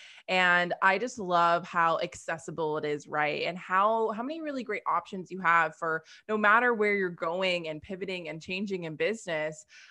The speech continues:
I'd love to hear more about the shifts that you're doing in your own business. So what has that looked like of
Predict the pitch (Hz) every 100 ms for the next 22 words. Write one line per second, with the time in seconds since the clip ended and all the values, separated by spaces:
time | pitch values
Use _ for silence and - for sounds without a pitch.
0 | - 214 202 185 196 415 440 403 349 320
1 | 370 359 220 180 165 180 220 220 254 208
2 | 208 208 220 214 208 202 202 - 190 254
3 | 202 175 - 160 170 - 202 190 190 -
4 | - 220 269 311 330 320 285 202 185 214
5 | - 180 165 160 170 160 156